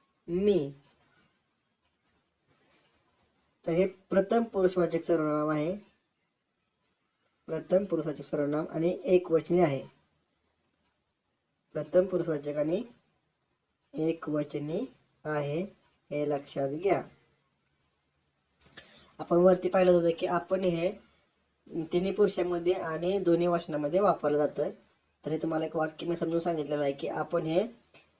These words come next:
अ, या ठिकाणी आपण हे वाक्यामध्ये आलेलं सर्वनाम आहे ते प्रथम पुरुष आहे आणि एकवचनी आहे, हे लक्षात घ्या. पुढचं उदाहरण आहे मित्रांनो,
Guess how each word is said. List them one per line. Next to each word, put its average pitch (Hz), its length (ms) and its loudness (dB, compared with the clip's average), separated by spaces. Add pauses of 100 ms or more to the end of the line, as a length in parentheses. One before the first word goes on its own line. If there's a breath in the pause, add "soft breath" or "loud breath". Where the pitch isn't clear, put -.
(180)
अ, - 80 -4 (200)
या 170 100 2
ठिकाणी 175 340 2
आपण 185 360 0
हे 196 120 4
वाक्यामध्ये 175 480 2
आलेलं 170 200 4
सर्वनाम 170 320 0
आहे 147 260 0
ते 180 400 0 (180)
प्रथम 190 300 -4
पुरुष 180 300 -2
आहे 156 500 -2 (920)
आणि 175 180 -4
एकवचनी 175 480 0
आहे, 131 200 -4 (440)
हे 180 80 0
लक्षात 180 240 -2
घ्या. 123 200 -8 (640)
पुढचं 165 260 4
उदाहरण 170 200 4
आहे 156 120 2
मित्रांनो, 143 480 -2